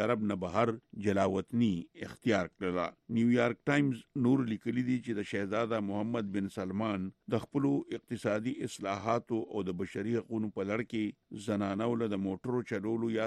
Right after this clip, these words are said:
سینماګانو ته د تلو د اجازت ورکولو اقداماتو په سر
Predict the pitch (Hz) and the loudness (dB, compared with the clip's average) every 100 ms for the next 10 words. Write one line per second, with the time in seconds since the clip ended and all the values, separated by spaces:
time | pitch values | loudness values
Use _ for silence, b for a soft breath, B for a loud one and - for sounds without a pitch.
0 | 110 104 101 95 90 98 110 107 104 92 | -2 -2 -2 -2 -2 -2 -2 -2 -4 -8
1 | 90 107 110 107 - 98 92 95 117 - | -6 -2 0 0 -4 -6 -6 -4 -6 -6
2 | 110 95 - 120 120 113 - - 104 98 | -8 -8 -4 0 0 -2 -6 -8 -6 -2
3 | 107 110 98 - 92 113 113 | -2 -2 -6 -12 -6 -2 -2